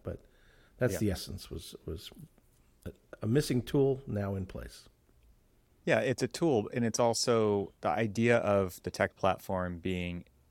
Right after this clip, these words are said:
Speaker 2: a place where people can go to find other people,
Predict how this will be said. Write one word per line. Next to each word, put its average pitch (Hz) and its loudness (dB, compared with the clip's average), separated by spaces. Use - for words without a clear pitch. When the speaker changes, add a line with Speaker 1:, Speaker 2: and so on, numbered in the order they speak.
Speaker 2:
a 90 -4
place - 0
where 95 2
people 110 -2
can 92 -4
go 90 0
to - -8
find 87 -4
other 82 -6
people, - -8